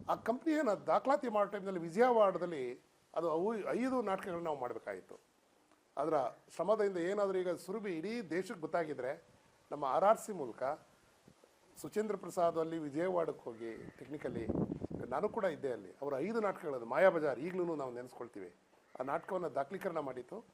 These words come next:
ಆ ದಾಖಲೀಕರಣ ಮಾಡಾದ್ಮೇಲೆ ಭಾರತದ ಮಟ್ಟಿಗೆ ಅದು ಸಂಸ್ಥೆ ಗೊತ್ತಾಗಿ, ಕೊನೆಗೆ ರಾಷ್ಟ್ರೀಯ ನಾಟಕ ಶಾಲೆ ಏನು ಎನ್ ಎಸ್ ಟಿ ಇದೆ, ನಮ್ಮ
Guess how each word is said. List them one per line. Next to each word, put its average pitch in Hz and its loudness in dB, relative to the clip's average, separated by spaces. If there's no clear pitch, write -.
ಆ 139 2
ದಾಖಲೀಕರಣ 247 6
ಮಾಡಾದ್ಮೇಲೆ 202 4
ಭಾರತದ 226 10
ಮಟ್ಟಿಗೆ 208 4
ಅದು 151 2
ಸಂಸ್ಥೆ 147 -8
ಗೊತ್ತಾಗಿ, 139 -6
ಕೊನೆಗೆ 202 4
ರಾಷ್ಟ್ರೀಯ 175 4
ನಾಟಕ 208 4
ಶಾಲೆ 165 -2
ಏನು 190 0
ಎನ್ 156 0
ಎಸ್ 220 -4
ಟಿ 226 -6
ಇದೆ, 156 -2
ನಮ್ಮ 170 6